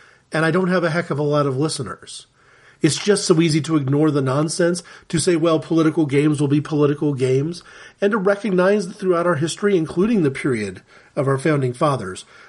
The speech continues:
there were always, you know, backstage dealings and shenanigans and hijinks and tomfoolery. But this is tomfoolery that directly subverts the document that all of these people took an oath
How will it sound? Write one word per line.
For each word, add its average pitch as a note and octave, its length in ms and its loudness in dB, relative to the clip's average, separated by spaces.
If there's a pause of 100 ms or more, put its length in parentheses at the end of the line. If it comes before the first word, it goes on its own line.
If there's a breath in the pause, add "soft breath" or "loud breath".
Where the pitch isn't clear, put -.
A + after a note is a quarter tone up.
(100)
there F#3+ 140 2
were F#3+ 160 2
always, D#3+ 500 0 (300 soft breath)
you C3+ 100 -4
know, G#2+ 160 -6
backstage C#3 680 -2
dealings A#2 640 0
and G#2+ 200 -10
shenanigans D#3 720 2
and B2 140 -2
hijinks D3 560 0
and C#3 100 0
tomfoolery. C3+ 840 -2 (760 soft breath)
But C#3 140 -4
this B3 220 2
is G3+ 100 4
tomfoolery D3+ 880 2
that B2 160 -6
directly D3+ 460 2
subverts C3 720 -2 (420 loud breath)
the D3 100 0
document D#3 720 0 (280 loud breath)
that F#3 240 0
all G#3+ 360 2
of D#3+ 140 0
these E3+ 260 0
people C#3+ 460 -2
took D3+ 300 -2
an C3 200 -2
oath B2 540 -4